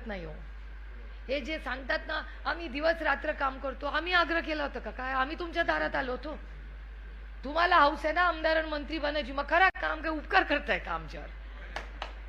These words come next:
खरंच आहे, ही माइंडसेट बदली पाहिजे, विचार करायची पद्धत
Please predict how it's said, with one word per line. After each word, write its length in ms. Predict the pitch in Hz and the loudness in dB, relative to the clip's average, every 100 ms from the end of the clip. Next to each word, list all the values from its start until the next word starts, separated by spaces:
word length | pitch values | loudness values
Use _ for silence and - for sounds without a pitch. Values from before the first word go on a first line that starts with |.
| - - | -10 2
खरंच 300 | 302 403 392 | 4 6 4
आहे, 120 | 381 | 4
ही 140 | 330 | 4
माइंडसेट 680 | 311 240 247 285 - 381 403 | 4 8 8 6 0 4 4
बदली 340 | 339 339 311 349 | 4 2 2 0
पाहिजे, 220 | 320 285 | 0 0
विचार 360 | 254 - 330 | -4 0 0
करायची 280 | 320 320 330 | 2 0 0
पद्धत 400 | 330 269 214 349 | -2 -4 0 0